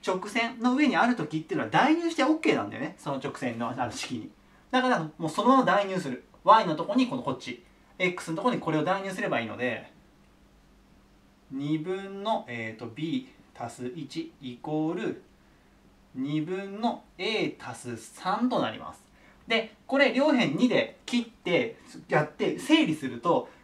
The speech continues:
まあ、左にA持ってきて、右に一とか持ってくるとね、マイナスAプラスBイコール二となります。ちょっとまとめ方によって符号ね、ちょっと変わると思いますけど、まあ、こんな感じになる。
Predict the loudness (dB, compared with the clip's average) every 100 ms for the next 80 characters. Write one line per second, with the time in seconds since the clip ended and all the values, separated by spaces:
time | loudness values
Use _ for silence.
0 | -2 -2 -2 -4 -2 -2 0 2 2 0
1 | -2 -4 -4 -4 -2 -2 -2 -4 -2 0
2 | 0 -2 -2 -4 -4 -4 -8 -12 -20 -20
3 | -20 -20 -20 _ _ _ _ _ _ 0
4 | 2 2 0 -4 -4 0 0 -2 -10 -20
5 | _ _ _ _ _ _ 0 0 0 -6
6 | -8 -4 -4 -6 -8 _ -20 -20 -20 -20
7 | _ _ -10 -8 2 4 4 2 0 0
8 | 0 -2 -6 -14 -20 -20 -20 -20 -20 0
9 | 4 6 6 6 4 6 6 6 6 4
10 | 8 8 8 4 0 2 8 8 8 2
11 | 0 -2 -4 -4 0 2 4 4 4 2
12 | 0 -4